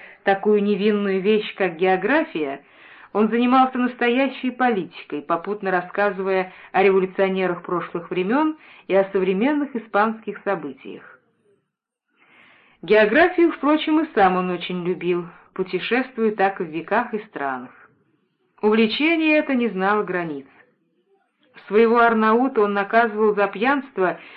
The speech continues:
тем, что сажал его за книгу и заставлял изучать географию. Арнаут, по-видимому, оказался способным учеником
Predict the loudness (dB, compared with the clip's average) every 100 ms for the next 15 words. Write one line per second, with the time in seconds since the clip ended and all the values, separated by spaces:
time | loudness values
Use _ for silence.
0 | -20 -20 _ 0 0 0 0 0 2 0
1 | 2 0 2 0 0 2 0 0 0 0
2 | 0 -4 -6 _ _ _ _ -6 -4 -4
3 | 0 0 2 2 2 -2 -4 -4 -2 -2
4 | -2 -2 -6 -8 -10 -12 -14 _ _ _
5 | _ _ _ _ _ _ 0 2 4 4
6 | 2 0 0 2 0 0 0 2 2 2
7 | 2 2 0 -4 -2 0 0 0 0 -2
8 | -4 -4 -4 -4 -6 -10